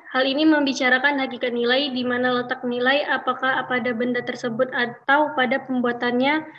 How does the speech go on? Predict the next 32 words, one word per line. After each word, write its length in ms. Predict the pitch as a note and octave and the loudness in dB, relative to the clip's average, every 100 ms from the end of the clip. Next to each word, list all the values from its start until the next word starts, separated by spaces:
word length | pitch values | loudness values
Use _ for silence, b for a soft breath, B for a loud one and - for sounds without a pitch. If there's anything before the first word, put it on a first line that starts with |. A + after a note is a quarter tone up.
| B B | B B
atau 240 | B3+ C#4 | 0 2
juga 640 | C4 C4+ B3+ B3 D#4+ E4+ - - | 2 0 0 4 4 4 0 -2
ada 320 | C4+ C4+ C#4+ | 0 2 2
pada 240 | C#4 C4 | 2 2
manusia 480 | C4+ C4+ C4+ C4+ C4+ | 2 0 0 0 2
yang 160 | C4+ C4 | 2 2
menilainya. 560 | B3 A#3 A3+ A3 G#3 - _ _ _ | 2 2 2 0 -4 -10 _ _ _
Mengapa 480 | - C4 C#4 C#4 F4 | 0 2 2 4 2
terjadi 320 | D#4+ C4+ C#4 C#4 | 2 2 2 2
perbedaan 480 | C#4 A#3+ B3 B3 B3+ | -2 2 2 2 2
nilai 320 | A#3+ A#3+ B3 | 2 0 -2
itu 240 | - C#4+ | -2 0
antara 360 | C#4+ C4+ C4 B3 | 2 2 0 0
seseorang 600 | B3+ B3 B3+ B3 C4+ D4+ - - _ _ | -4 -6 -2 0 0 0 -6 -16 _ _
dengan 400 | B3+ B3 C4 G3 | -4 -2 0 0
orang 320 | - C4+ B3 A3+ | 2 0 2 0
lain? 200 | A3 A3+ | 0 -2
Siapakah 520 | A3 B3+ B3 C#4 E4+ | -4 -4 -4 0 4
yang 200 | E4 C#4+ | 4 4
menentukan 480 | C4 B3+ B3 B3 A#3+ | 2 0 -2 -2 0
nilai? 240 | A#3 A#3 A#3 | 0 0 0
Mengapakah 520 | A#3+ A#3 A#3+ B3 B3+ | -2 -2 -2 -2 -4
perbedaan 440 | C#4+ B3 A#3+ A#3+ A#3+ | -2 0 2 2 0
ruang 240 | A#3+ A#3 | 0 0
dan 120 | A#3 A#3 | 0 -2
waktu 200 | A3+ A#3+ | -2 -2
membawa 320 | A#3 A3+ A3+ | -2 0 -2
perbedaan 480 | A3+ A#3+ A3+ A3+ A3+ | -2 -2 -2 -2 -6
penilaian 400 | A3 A3+ A3 G#3+ | -4 -4 -2 -4
tersebut? 400 | G#3 - F#3+ F#3+ - _ _ _ _ _ _ | -8 -12 -10 -10 -14 _ _ _ _ _ _
Ada 240 | - B3+ C4 | -4 0 0
juga 560 | B3 C4 B3 D#4 F4+ | 0 -4 2 4 4